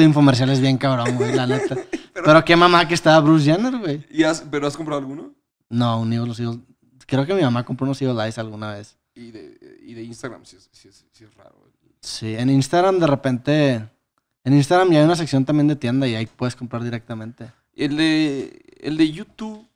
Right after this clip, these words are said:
Speaker 2: es, es muy amable musicalmente, ¿no? O sea, como que te
Speaker 1: Sí.
Speaker 2: dice como, "Hey, hey,
Speaker 1: Eh.
Speaker 2: veo que traes esta onda.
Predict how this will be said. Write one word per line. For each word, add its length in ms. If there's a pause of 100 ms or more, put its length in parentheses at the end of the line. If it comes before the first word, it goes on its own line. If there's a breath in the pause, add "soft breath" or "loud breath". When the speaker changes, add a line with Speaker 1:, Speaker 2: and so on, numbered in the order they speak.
(100)
Speaker 2:
es, 220
es 260
muy 160
amable 680
musicalmente, 680
¿no? 100
O 120 (140)
sea, 160
como 140
que 60
te 40
Speaker 1:
Sí. 120
Speaker 2:
dice 100
como, 180
"Hey, 380 (360)
hey, 320 (400)
Speaker 1:
Eh. 280
Speaker 2:
veo 120
que 120
traes 240
esta 260
onda. 340